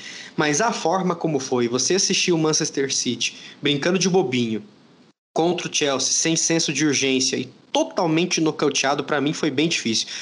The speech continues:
O Chelsea começou bem, pressionando alto, é, conseguiu um, uma, uma boa,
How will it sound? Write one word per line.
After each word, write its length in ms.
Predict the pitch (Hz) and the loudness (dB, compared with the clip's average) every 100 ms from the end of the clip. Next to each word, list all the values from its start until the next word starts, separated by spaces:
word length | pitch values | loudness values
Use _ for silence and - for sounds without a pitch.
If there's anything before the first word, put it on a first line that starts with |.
| - | -4
O 40 | |
Chelsea 180 | - - | -2 0
começou 340 | 208 208 208 | 2 2 2
bem, 220 | 147 147 190 | 2 2 2
pressionando 500 | - - 143 156 135 | 0 0 2 2 2
alto, 420 | 127 165 165 165 - - - | 2 0 -2 -4 -6 -16 -10
é, 200 | - 120 | -4 -2
conseguiu 500 | 110 131 135 127 131 | 0 0 0 0 2
um, 400 | 156 147 120 107 | 4 4 2 2
uma, 300 | 117 123 113 | 0 0 0
uma 180 | 107 127 | 0 0
boa, 320 | 127 143 196 | 2 4 4